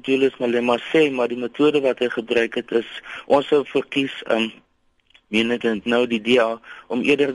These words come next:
via die, die ad hoc komitee te werk." Die, die enigste party wat dit werklik totaal verwerp het,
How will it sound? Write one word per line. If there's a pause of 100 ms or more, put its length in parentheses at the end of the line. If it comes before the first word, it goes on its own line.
via
die,
die
ad
hoc
komitee
te
werk."
Die, (180)
die
enigste
party
wat
dit
werklik
totaal
verwerp
het,